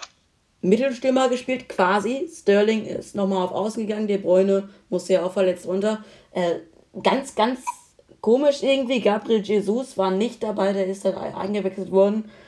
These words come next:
Ähm, sie haben in einer Drei-, mit einer Dreierkette gespielt, ohne Joao Cancelo,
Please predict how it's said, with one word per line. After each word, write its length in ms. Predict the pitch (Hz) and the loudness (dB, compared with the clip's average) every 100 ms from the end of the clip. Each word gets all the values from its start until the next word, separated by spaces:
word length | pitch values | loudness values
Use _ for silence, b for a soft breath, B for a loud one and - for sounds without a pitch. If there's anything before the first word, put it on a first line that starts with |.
| B B B | B B B
Ähm, 640 | 180 180 170 165 160 160 _ _ - - | -2 0 0 -2 -4 -8 _ _ -20 -8
sie 180 | - 175 | 0 0
haben 480 | 160 185 196 190 - | 2 0 2 0 0
in 200 | 175 175 | -2 -2
einer 120 | 165 | 0
Drei-, 280 | 151 147 160 | 0 0 -2
mit 180 | 170 165 | -2 -4
einer 120 | 143 | -2
Dreierkette 560 | 160 175 233 262 240 | 2 2 0 -2 0
gespielt, 360 | 226 240 208 196 | -2 -2 -4 2
ohne 240 | 180 196 240 | 8 8 6
Joao 380 | 196 185 180 185 | 2 4 4 0
Cancelo, 800 | 185 165 160 180 202 240 466 | -2 -4 -2 0 2 4 2